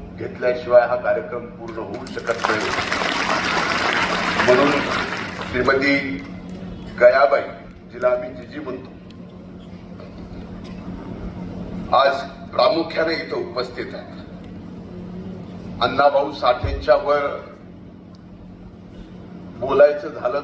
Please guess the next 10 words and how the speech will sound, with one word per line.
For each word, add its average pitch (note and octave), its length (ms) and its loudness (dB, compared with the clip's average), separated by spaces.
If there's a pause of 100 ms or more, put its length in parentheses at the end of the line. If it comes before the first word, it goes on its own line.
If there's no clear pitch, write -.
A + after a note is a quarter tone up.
तर D3 140 0 (3500)
अडीच C#3+ 240 2 (120)
तीन E3 240 -6
तासाचं D#3 460 4
भाषण D3+ 380 -6
मा-, C#3+ 160 2 (680)
मी - 120 -8
करू B2+ 260 -6
शकतो, - 280 -14 (2250)
पण - 80 8